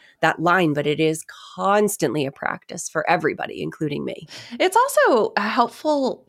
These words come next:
Speaker 2: to, like, keep that in mind when you're communicating your boundaries to people. Like, this is just what's going on for me right now. I'm in a season, you know, I'm sure you've had seasons of not having the capacity to socialize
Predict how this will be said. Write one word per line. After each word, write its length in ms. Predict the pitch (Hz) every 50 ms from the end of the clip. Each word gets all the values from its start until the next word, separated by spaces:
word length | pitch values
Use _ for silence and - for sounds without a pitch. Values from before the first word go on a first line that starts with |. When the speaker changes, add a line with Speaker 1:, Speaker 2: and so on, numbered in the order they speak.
| - -
Speaker 2:
to, 120 | - 247
like, 400 | 202 202 190 180 170 - _ _ - -
keep 180 | - 226 214
that 240 | - 254 226 185 -
in 100 | 175 170
mind 360 | 165 165 160 165 180 196 202 190
when 140 | 175 165
you're 100 | 160 156
communicating 800 | 156 - - 170 156 143 147 175 220 214 - 202 175 156 156 151
your 80 | 151 143
boundaries 500 | - - 143 170 196 254 254 214 - -
to 120 | - 165
people. 440 | - - - - - - - - -
Like, 260 | 202 185 170 160 -
this 200 | - 208 208 -
is 80 | 311 285
just 240 | 277 277 254 - -
what's 140 | 190 - -
going 280 | - 151 156 151 143
on 160 | 139 135 143
for 160 | 190 - - 180
me 160 | 170 160 151
right 240 | 139 131 123 - -
now. 380 | 139 143 139 156 185 208 220 -
I'm 160 | - 180 185 185
in 80 | 165
a 60 | 151 151
season, 680 | - - - 151 156 - 190 190 202 208 220 233 269 - _ _ _ _ _ _ _ _ _ _ _ _ _ _ -
you 100 | 190 170
know, 180 | 160 156 147 -
I'm 140 | 107 165 170
sure 180 | - - 190
you've 220 | 185 185 185 190 190
had 200 | 196 170 151 -
seasons 480 | - - 165 165 165 165 156 156 151 -
of 280 | - 156 156 156 - - _ _ _ _ _ -
not 400 | - 185 175 185 190 226 - - _ _ _ _ _ _ _ _ - - 190 - -
having 280 | - - 185 190 208 202
the 80 | 185 170
capacity 480 | - - - 165 165 - - 165 160
to 80 | 160 151
socialize 760 | - - 151 196 - 320 254 - 71 69 - - - - -